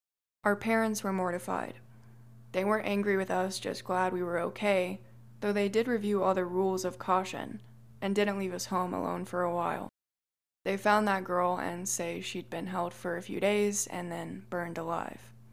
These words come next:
They never caught the man, but fear not. He was in what appeared to be his early thirties in the nineteen sixties,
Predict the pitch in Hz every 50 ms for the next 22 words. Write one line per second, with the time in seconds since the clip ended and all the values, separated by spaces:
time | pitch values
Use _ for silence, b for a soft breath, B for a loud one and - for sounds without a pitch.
0 | _ _ _ _ _ _ _ _ _ _ _ _ _ _ _ - 196 190 196 196
1 | 202 196 - 196 185 180 185 208 202 190 170 170 170 175 185 208 208 208 - -
2 | - - - - - 196 190 190 180 165 170 175 185 185 - - _ _ _ _
3 | _ _ _ _ _ _ _ _ - 202 196 202 196 196 196 196 170 185 190 185
4 | 180 180 - - 226 240 220 202 196 185 185 190 185 185 - - 180 180 175 175
5 | 170 180 - 202 202 196 180 180 175 175 180 - 175 180 185 175 180 185 - -
6 | 180 175 175 180 - - 208 202 - - - 165 - - - - -